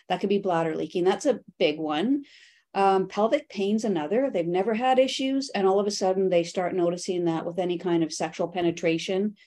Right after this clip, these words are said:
it's very painful. <clears throat> And then the other one would probably be prolapses. Never a problem. And all of a sudden they're noticing a bulge or they're feeling some heaviness in their pelvic floor. So those are the things that bring them in. Um, and it's during that sort of time frame.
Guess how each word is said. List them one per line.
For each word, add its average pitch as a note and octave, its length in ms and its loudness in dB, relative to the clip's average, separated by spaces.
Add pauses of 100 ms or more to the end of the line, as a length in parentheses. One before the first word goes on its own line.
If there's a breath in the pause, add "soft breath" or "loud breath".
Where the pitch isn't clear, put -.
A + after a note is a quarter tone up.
(140)
it's E3+ 140 -6
very E3+ 240 0
painful. E3+ 580 -2 (540 soft breath)
<clears throat> - 0 -
And A3+ 420 6
then G#3+ 100 6
the G3+ 120 8
other A3 120 4
one B3 140 0
would G#3 80 -6
probably G3+ 220 2
be F3 200 -8
prolapses. D#3 720 -6 (240)
Never F#3 340 2
a B3 40 0
problem. C#4 440 6
And B3+ 100 6
all A3+ 140 6
of A3+ 80 2
a A#3 40 2
sudden G3+ 460 0 (240 soft breath)
they're F#3 140 0
noticing B3+ 540 2
a B3+ 60 2
bulge A3 360 0
or F#3+ 60 2
they're F3+ 120 -4
feeling G#3+ 400 -2
some F#3 160 -2
heaviness F3+ 540 -2
in A3+ 60 -4
their A3+ 100 -6
pelvic A3 480 -4
floor. A#3+ 380 0 (260 loud breath)
So G#3 140 0
those C4 200 4
are D4 60 4
the C4 140 -2
things A3+ 240 -2
that E3 200 -2
bring F#3 240 -2
them D#3+ 240 2
in. E3+ 440 0 (360 soft breath)
Um, E3+ 480 2
and F#3 140 0
it's - 100 -8
during F#3 440 0
that E3 220 0
sort E3 160 -4
of D#3+ 140 -4
time D#3+ 320 -2
frame. D3+ 360 -6